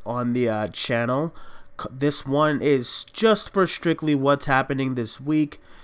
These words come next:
You know, nice, relaxing Sunday before the mayhem happens for everyone on Monday, tomorrow. So, I'm just gonna be discussing everything we got going on this week on the page.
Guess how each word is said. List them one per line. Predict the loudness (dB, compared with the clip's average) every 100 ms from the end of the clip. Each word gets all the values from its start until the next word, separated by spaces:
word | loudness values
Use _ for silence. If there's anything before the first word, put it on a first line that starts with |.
| -20 -6
You | -2
know, | 0 2
nice, | 2 0 0
relaxing | -2 -2 -2 -6 -8
Sunday | -2 0 2 2 0
before | -2 -4 -2
the | -2
mayhem | 0 2 2 0 -2 0
happens | 0 0 -2 -4
for | -2 -2
everyone | 0 0 0 0 -2 -6 -12 -18 -10
on | -6 -2
Monday, | 0 2 2 2
tomorrow. | 0 -2 -2 2 4 4 4 2 0 -14 -20 -20 -16
So, | 0 2 2 0
I'm | -6
just | -2
gonna | 0 2
be | 2
discussing | 0 2 0 0 -2 -2 -2 -4 -12 -20 -20 _ _
everything | 0 0 2 4
we | 6
got | 4 4
going | 2 4 4
on | 4 4
this | 0 0
week | 0 2
on | 2 2
the | 0
page. | -2 2 4 4 2 -2 -10